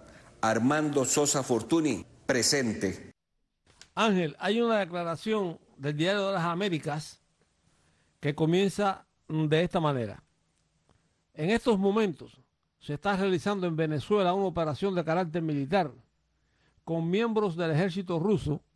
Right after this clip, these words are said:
Speaker 2: en una zona que tiene gran importancia por su riqueza mineral, no solo en oro y diamante, sino porque es rica en coltán y en uranio". Así lo denunció en exclusiva este martes,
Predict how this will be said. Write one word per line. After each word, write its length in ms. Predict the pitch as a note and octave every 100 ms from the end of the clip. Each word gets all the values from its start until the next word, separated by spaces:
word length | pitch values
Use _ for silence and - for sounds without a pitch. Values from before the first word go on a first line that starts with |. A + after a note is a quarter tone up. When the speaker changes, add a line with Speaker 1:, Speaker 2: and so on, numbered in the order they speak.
| _ _ _ _ -
Speaker 2:
en 120 | E3
una 200 | F#3+ A3
zona 280 | D#3+ A3+ G#3+
que 140 | E3+ D#3+
tiene 240 | G#3 G3
gran 180 | F#3+ G#3
importancia 680 | G3 F3 E3 D#3+ G#3+ F#3+ E3
por 200 | D#3 D3
su 160 | D#3
riqueza 440 | C#3+ D3+ G3+ G3 F#3
mineral, 560 | D#3+ D3+ F#3+ E3+ - _ _ _ _ _ _
no 160 | E3 F3
solo 320 | A3 A3 G3+
en 120 | F#3
oro 280 | A3 G#3 G3+
y 100 | -
diamante, 680 | E3+ E3 F#3+ G3+ D3 D#3 D#3+ _
sino 380 | - D#3 G#3+ F#3
porque 340 | F3+ C3+ F#3+
es 100 | F#3
rica 500 | G#3+ A3 F#3+ F3+ - _ _ -
en 180 | D#3+
coltán 640 | C#3+ E3 D3+ A3+ A#3+ B3 - _ _ _
y 140 | D3+
en 80 | D#3+
uranio". 560 | D3 D#3 D3+ A#2 A#2+ C3+ _ _ _ _ _ _ _ _ -
Así 280 | C#3+ - A#3
lo 140 | A3
denunció 520 | G3 F3+ D3+ A3+ G#3+
en 80 | G#3
exclusiva 600 | G#3+ G3 D#3 G#3+ F#3 E3+
este 240 | G3+ - E3+
martes, 520 | G3+ D3+ - C#3+ -